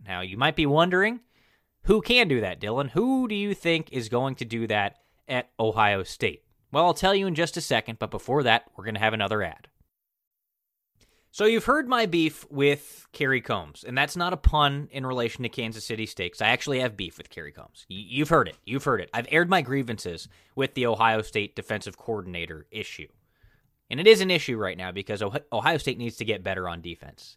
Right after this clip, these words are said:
And if they want to win a national championship in these coming years, they're going to have to be better on defense. Now, you may be asking, who is the guy for Ohio State on defense?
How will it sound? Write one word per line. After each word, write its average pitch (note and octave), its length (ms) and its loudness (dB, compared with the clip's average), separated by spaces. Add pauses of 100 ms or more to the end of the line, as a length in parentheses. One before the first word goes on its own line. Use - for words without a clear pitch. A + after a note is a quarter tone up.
And G2+ 460 -6
if - 160 -10
they G#2 120 -4
want D3 240 -2
to C#3+ 40 -4
win C3+ 160 -2
a B2+ 40 -4
national B2 360 -4
championship C3+ 580 -6
in - 80 -10
these B2+ 140 -10
coming C3 300 -6
years, C3+ 260 -8 (640)
they're G3 140 6
going E3 260 8
to C#3+ 80 -6
have C3 200 2
to B2+ 80 -10
be B2 100 2
better G#2 400 0
on G2 280 -4
defense. - 720 -12 (540)
Now, A2+ 300 0
you D#3+ 180 4
may F#3 160 8
be F#3+ 180 4
asking, - 460 2 (160)
who C#4+ 580 4
is F#3 540 4
the F3 100 -4
guy F#2+ 480 -2 (120)
for B2+ 280 0
Ohio A2+ 420 2
State F2+ 420 -6 (280)
on G2+ 300 -2
defense? F2 540 -10